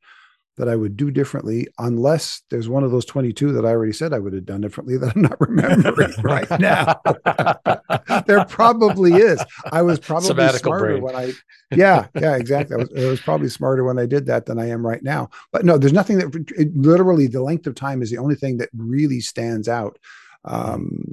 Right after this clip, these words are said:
Speaker 1: one thing that I would add that was really helpful to me was we did go to church every single Sunday. And, like, the first Sunday, we kinda looked at each other and went, "Why don't we just stay home? Just as one Sunday." And I realized, you know what? I, I, I need to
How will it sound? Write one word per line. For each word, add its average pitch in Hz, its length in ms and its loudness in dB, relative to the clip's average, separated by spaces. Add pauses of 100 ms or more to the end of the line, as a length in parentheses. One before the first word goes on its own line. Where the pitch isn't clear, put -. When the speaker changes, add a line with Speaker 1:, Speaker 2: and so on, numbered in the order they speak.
(220)
Speaker 1:
one 151 200 2
thing 143 160 2
that 135 120 4
I 123 80 2
would 135 300 2
add 123 280 -4
that 123 100 -6
was 107 140 -8
really 117 200 -2
helpful 147 340 -4
to 113 120 -8
me 107 140 -4
was 107 280 -6 (300)
we 120 120 -2
did 156 260 0
go 175 120 0
to 151 100 0
church 143 220 -4
every 127 240 -4
single 123 260 -4
Sunday. 117 460 -4 (560)
And, 120 300 -4
like, 120 140 -6
the 120 60 -4
first - 300 -2
Sunday, 156 280 2
we 113 120 -2
kinda 127 200 -4
looked 123 200 -4
at 120 120 0
each 110 140 -6
other 113 200 -4
and 113 100 -4
went, 113 200 -6 (720)
"Why 170 100 -6
don't 220 60 -2
we 208 60 0
just 147 200 -6
stay 113 200 -8
home? 98 280 -8
Just 151 200 -8
as 135 240 -10
one 175 220 -2
Sunday." 147 320 -4
And 120 180 -4
I 127 180 -4
realized, 131 540 -4
you 147 80 -4
know 190 120 0
what? 196 280 0
I, 160 320 -2 (160)
I, 143 340 2 (360)
I 143 220 -2
need 139 520 0
to 117 360 -4